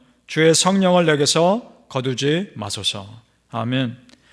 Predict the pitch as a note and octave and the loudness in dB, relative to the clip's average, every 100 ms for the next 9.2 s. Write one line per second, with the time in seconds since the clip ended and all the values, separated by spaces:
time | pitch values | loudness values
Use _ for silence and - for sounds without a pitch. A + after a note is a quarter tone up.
0 | - - - D#3 F3 F3 F3+ D#3 E3 G3+ | -20 -14 0 2 4 2 2 0 2 0
1 | F#3+ F3+ E3+ E3 E3 D#3+ G#3+ G#3 A2 G2+ | 0 -2 0 -2 -4 -4 -2 -4 -8 -16
2 | _ _ _ _ _ - D#3+ E3 D3+ D#3 | _ _ _ _ _ 0 2 4 4 2
3 | E3 D#3 D#3 D3 G3+ F#3+ F3 E3+ D3+ D3 | 0 0 0 0 -2 -2 0 0 -2 -2
4 | B2 A2+ A#2+ C#3+ A#2 - _ _ _ - | -4 -6 -8 -8 -10 -16 _ _ _ -4
5 | E3 E3+ E3+ D#3+ D3 C#3 C#3+ A#2+ A2 C3 | 2 4 4 4 0 -2 -2 -2 -6 -6
6 | A#3 - _ _ - - - F#3+ G3 G3 | -8 -12 _ _ -20 -20 -2 2 4 4
7 | F#3+ F#3 F#3 F#3 E3+ D3 C#3 C#3+ B2+ G#2 | 4 6 6 6 4 0 -2 -2 -4 -6
8 | - _ _ - D#3+ F3+ F3 F3 E3+ F#3+ | -16 _ _ 0 2 4 4 4 4 0
9 | A3+ | -2